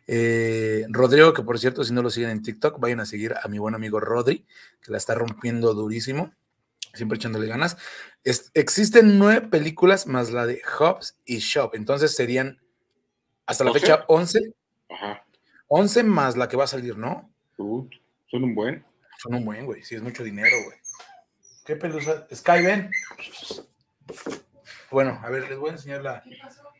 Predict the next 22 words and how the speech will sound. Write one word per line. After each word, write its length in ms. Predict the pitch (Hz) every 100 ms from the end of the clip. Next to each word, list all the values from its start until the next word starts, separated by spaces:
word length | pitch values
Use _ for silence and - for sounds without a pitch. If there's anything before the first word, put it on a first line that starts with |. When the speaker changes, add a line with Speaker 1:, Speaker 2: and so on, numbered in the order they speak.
| _
Speaker 1:
No 100 | -
sé, 200 | 147 208 226
empezó 260 | 214 -
a 60 | 180
chillar. 320 | - 185 214 - _ - _ _ _ _ _ _ _ _ _
Speaker 3:
Sky. 380 | _ 233 247 - _ _ _ _ _ _ _ _ _ _ _ _ _ _ _ _ _ - - - - - 117
Speaker 1:
Ahí 120 | 120
está. 260 | 113 - - 110
Venga, 240 | 110 110 110
a 20 |
ver, 120 | 117
vamos 200 | 127 127
a 60 | 120
ponernos 320 | 117 113 117
por 180 | - 110
acá. 360 | 110 - 202 - - _ _ _ _ _ _ _ _ _ _ _ _ - _ - - - -
Listo, 400 | - 120 - - - _ _
¿vale? 400 | 107 120 170 - - _ - - _ _ _ _ _ _ -
¿Me 80 |
escuchan 300 | 120 143 156 139
bien 180 | 165
todo? 380 | 170 175 208 -